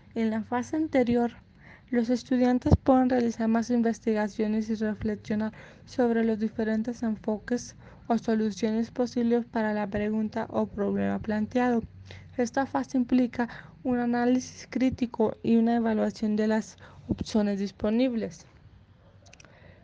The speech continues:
Y por último, presentación y retroalimentación. En esta fase, los estudiantes comunican y presentan los resultados de su aprendizaje.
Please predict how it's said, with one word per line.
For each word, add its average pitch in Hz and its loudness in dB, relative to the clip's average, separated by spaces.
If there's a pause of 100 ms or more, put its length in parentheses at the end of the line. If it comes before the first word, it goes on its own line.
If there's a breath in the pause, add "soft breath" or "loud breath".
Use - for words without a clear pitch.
(340 loud breath)
Y 254 -2
por 277 0
último, 240 0 (840)
presentación 226 0
y 269 -6
retroalimentación. 240 -4 (800 soft breath)
En 254 0
esta 302 -2
fase, 240 -2
los 220 -4
estudiantes 220 -4
comunican 214 -2
y 220 0
presentan 208 -4
los 208 -2
resultados 190 -2
de 185 -4
su 190 -8
aprendizaje. 208 -6